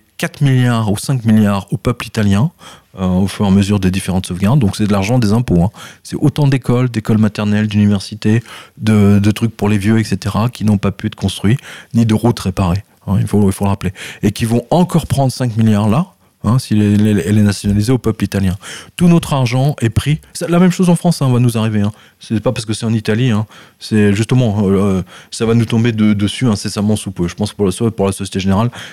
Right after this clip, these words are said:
soit pour, euh, Société Générale, c'est un bon candidat, je pense. Euh, soit pour le Crédit, euh, Crédit Agricole. Hein, euh, donc, euh, te-,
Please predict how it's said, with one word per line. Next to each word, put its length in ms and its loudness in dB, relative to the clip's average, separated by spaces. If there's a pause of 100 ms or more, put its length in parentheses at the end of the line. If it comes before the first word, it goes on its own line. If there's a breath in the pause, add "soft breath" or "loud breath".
soit 240 -6
pour, 260 -2
euh, 420 0 (360 loud breath)
Société 260 -6
Générale, 300 -2
c'est 60 0
un 20 0
bon 120 -2
candidat, 380 -4
je 80 -6
pense. 200 -12 (380 loud breath)
Euh, 400 0
soit 180 -6
pour 140 0
le 80 2
Crédit, 380 -2
euh, 460 0
Crédit 260 -8
Agricole. 400 -8 (460 loud breath)
Hein, 160 0
euh, 160 2
donc, 240 0
euh, 120 0
te-, 440 0